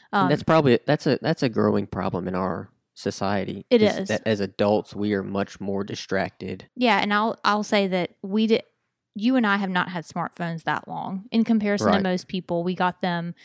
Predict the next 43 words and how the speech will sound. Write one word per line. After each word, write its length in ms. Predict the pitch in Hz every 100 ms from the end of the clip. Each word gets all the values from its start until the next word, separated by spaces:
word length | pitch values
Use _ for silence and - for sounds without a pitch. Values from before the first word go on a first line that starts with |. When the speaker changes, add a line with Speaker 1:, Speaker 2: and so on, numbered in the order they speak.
| - - -
Speaker 1:
Really, 220 | 202 196
Speaker 2:
relatively 280 | 139 190 147
Speaker 1:
we 40 |
got 160 | 113 131
'em 60 | 131
Speaker 2:
late. 60 |
Speaker 1:
for 80 | -
your 140 | 107 101
business, 440 | 104 110 98 95
I 60 | 95
think, 320 | - 95 95 -
because 520 | 110 - 101 95 - _ _ _
Speaker 2:
Yeah. 320 | 196 175 170 175
Speaker 1:
you, 340 | - 131 156 151 -
you 220 | 113 127
needed, 420 | 127 123 117 104 - _ _ -
I 80 |
think 280 | 113 143 127
you, 60 | 123
maybe 240 | 117 117
you 140 | 110 107
wanted 160 | 104
to 80 | 98
start 260 | - 104 101
doing 140 | 107
more 140 | 101 101
social 280 | 101 101 101
media 240 | 101 101
stuff, 360 | - 104 98 -
and 160 | 101 95
you 40 |
needed 240 | 95 98 98
the 60 | -
phone 300 | 104 101 98
to 60 |
be 120 | 101
able 140 | 101 107
to 60 |
post 320 | 101 98 98 -
things. 380 | 95 95 95 - _ _ _ _ _
And 100 | - -
I 140 | 107 131
didn't, 240 | 107 98